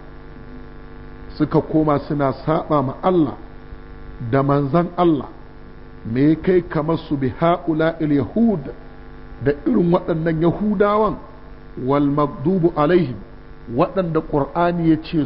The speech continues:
su ne fa Allah ya fushi da su. Allazina qabalu amra Allah bi qawlihim, waɗanda su ne suka ba dokar Allah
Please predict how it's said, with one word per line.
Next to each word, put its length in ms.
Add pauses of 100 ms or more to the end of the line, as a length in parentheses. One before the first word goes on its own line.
(120)
su 80 (120)
ne 140
fa 180
Allah 320
ya 60
fushi 360
da 100
su. 180 (1000)
Allazina 520
qabalu 540
amra 220
Allah 380 (1700)
bi 260
qawlihim, 460 (680)
waɗanda 420
su 220
ne 140
suka 320
ba 340 (720)
dokar 560
Allah 420